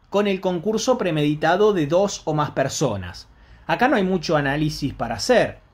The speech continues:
porque estamos hablando de dos o más personas que se ponen de acuerdo para ir a matar a una persona determinada. Y esta cuestión de la premeditación de dos o más personas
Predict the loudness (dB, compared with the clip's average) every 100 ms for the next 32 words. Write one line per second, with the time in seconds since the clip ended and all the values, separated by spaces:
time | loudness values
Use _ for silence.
0 | _ -20 -12 -6 -4 2 2 2 2 2
1 | 4 2 2 0 0 0 -2 -4 _ -20
2 | -6 4 6 6 2 -6 _ _ -10 -2
3 | -2 0 -2 0 0 0 0 -2 -4 -10
4 | -20 -20 -20 -12 -10 -8 0 2 2 2
5 | 2 6 6 6 2 0 0 -6 -18 -20
6 | -10 -2 0 2 2 2 2 2 2 2
7 | 0 -8 _ _ _ _ _ _ 0 2
8 | 4 2 2 0 -4 -4 -4 -2 -2 -2
9 | -2 -4 -4 -6 -8 -10 -14 -18 _ -18
10 | -2 2 4 2 0 -2 2 2 2 2
11 | 2 2 2 -2 -10 -20 _ _ _ -6
12 | -2 -2 0 0 0 -2 0 0 2 0
13 | -2 -4 -2 -2 -2 0 2 2 0 -4
14 | -12